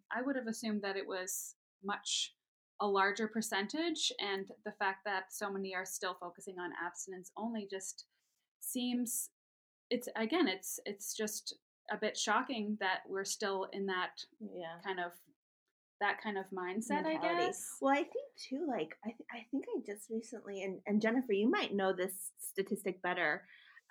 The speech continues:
Speaker 2: um, but I think I heard recently, or maybe it was at your workshop, Jennifer, that the state of Texas is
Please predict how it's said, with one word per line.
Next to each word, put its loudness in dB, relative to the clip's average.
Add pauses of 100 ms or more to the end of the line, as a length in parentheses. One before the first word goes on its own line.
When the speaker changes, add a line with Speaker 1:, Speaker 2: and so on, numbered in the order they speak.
(120)
Speaker 2:
um, 6
but 6 (580)
I -12
think -2 (140)
I 4 (440)
heard 2 (100)
recently, 0
or 6
maybe 8
it 4
was 2
at 0
your 4
workshop, 0
Jennifer, 0
that 4 (420)
the 6
state 4
of 0
Texas 0 (640)
is 2